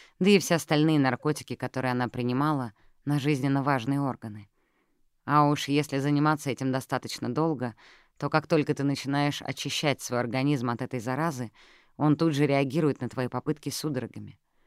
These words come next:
Очевидно, её дружок, который подсадил её на эти наркотики, был одновременно и её сутенёром. Можно только догадываться, какой гадостью он её там пичкал". "Она что, проститутка?" "Со слов медсестры, да.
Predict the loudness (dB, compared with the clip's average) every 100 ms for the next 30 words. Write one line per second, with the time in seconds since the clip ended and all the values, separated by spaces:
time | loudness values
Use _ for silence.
0 | _ _ _ -6 -2 0 2 4 4 4
1 | 2 2 0 2 0 -2 -4 -2 -2 -4
2 | -2 0 2 2 2 0 -2 -4 -4 -4
3 | -4 -6 -6 -12 -12 -14 -20 _ _ 4
4 | 8 8 6 6 6 6 4 2 2 2
5 | 2 0 -4 -2 -2 -2 -4 -12 _ _
6 | _ _ _ 0 4 6 6 2 2 -2
7 | 0 0 4 4 2 0 -6 -6 -6 -2
8 | -2 0 0 -2 -6 -6 -4 -2 -4 -4
9 | -6 -8 -14 -14 -16 -18 _ _ _ _
10 | _ _ _ _ _ _ _ -4 -2 -2
11 | -4 -4 -4 -4 -8 -8 -6 -4 -6 -2
12 | -4 -4 _ _ _ _ _ _ _ _
13 | _ -6 -4 -2 -2 -2 0 -2 -2 -6
14 | -4 -2 -2 -2 -4